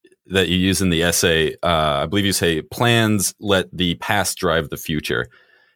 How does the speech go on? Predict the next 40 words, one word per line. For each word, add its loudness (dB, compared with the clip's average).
And 2
it's 0
not 0
just 0
that 2
the -2
plans 0
create 0
this 0
assumption -2
of 2
what 0
the -2
future -4
will 0
look -2
like. 0
It's -2
that 2
they 2
actually 0
guide 0
your -2
actions -2
in 2
your 0
business. -2
And -4
can -2
you -4
talk -4
a -2
little 0
bit 2
about 0
the, -2
the -10
dangers 0
of -4
letting 0